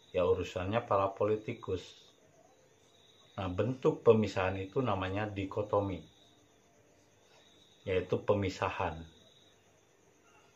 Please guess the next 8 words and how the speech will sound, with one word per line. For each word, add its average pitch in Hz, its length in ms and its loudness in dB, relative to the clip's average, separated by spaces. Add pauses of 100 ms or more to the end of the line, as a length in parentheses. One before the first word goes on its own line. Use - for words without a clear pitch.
(120)
Nah, 104 160 4 (1040)
ini 170 560 0 (1400)
istilah 113 640 0
tersebut 117 560 -2 (2250)
populer 131 560 6 (640)
akhir-akhir 107 500 0 (140)
ini - 120 -4 (1900)
ketika 127 720 4